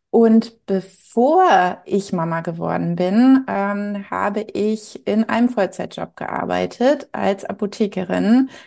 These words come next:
in der Pharmaindustrie mit viel Verantwortung, mit sehr vielen Arbeitszeiten. Ähm,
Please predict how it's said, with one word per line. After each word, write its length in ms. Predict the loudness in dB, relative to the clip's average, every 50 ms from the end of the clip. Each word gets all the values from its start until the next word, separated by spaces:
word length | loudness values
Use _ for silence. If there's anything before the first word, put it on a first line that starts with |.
| _ _ _ -2
in 120 | 0 2
der 120 | 2 2
Pharmaindustrie 1080 | 0 0 0 0 0 0 -2 -2 -4 -6 -8 -10 -16 -6 -4 -2 0 2 2 4 4 2 2 -2 -4 -6
mit 420 | -2 -2 -2 -2 -2 -6 -14 -16 -16 -8
viel 200 | -4 -2 -2 0
Verantwortung, 1040 | 2 0 0 2 0 -2 -2 -2 0 0 0 0 0 -2 -4 -4 -4 -4 -4 -4 -4
mit 200 | -6 -8 -8 -2
sehr 240 | 2 2 2 2 2
vielen 240 | 2 2 2 2
Arbeitszeiten. 1200 | 2 2 0 0 0 0 -2 -2 -6 -6 -4 -4 -2 -2 -4 -6 -6 -6 -4 -2 -2 -2 -2 -4 -8 _ _ _ _ _ _ _ _ _ _ _
Ähm, 520 | -4 -2 0 0 -2 -4 -4 -6 -8 -10